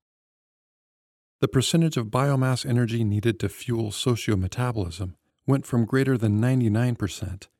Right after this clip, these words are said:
in the pre-agricultural age. That is,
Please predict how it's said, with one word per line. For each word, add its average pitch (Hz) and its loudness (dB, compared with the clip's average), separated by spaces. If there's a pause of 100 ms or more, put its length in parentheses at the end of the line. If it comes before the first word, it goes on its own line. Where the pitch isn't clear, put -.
in 107 0
the 101 0
pre-agricultural 104 -2
age. 95 -12 (560)
That 117 4
is, 107 0